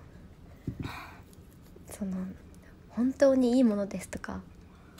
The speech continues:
そういうことは一切言えない。本当に怖いです。でもこれが今自分が持ってる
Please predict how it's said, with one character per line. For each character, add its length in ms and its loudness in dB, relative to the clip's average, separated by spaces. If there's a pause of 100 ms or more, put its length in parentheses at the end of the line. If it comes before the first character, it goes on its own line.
(120)
そ 80 0
う 60 0
い 120 2
う 60 -2
こ 120 -8
と 120 -4
は 80 -2
一 120 -6
切 340 -8 (920)
言 180 2
え 40 0
な 140 -2
い。 140 -4 (680)
本 180 2
当 100 6
に 120 2
怖 240 6
い 80 2
で 120 2
す。 280 -4 (440)
で 80 6
も 160 8
こ 140 2
れ 120 8
が 280 2
今 180 2
自 180 -2
分 140 -2
が 140 -2
持 100 -4
っ 20 -12
て 220 0
る 200 0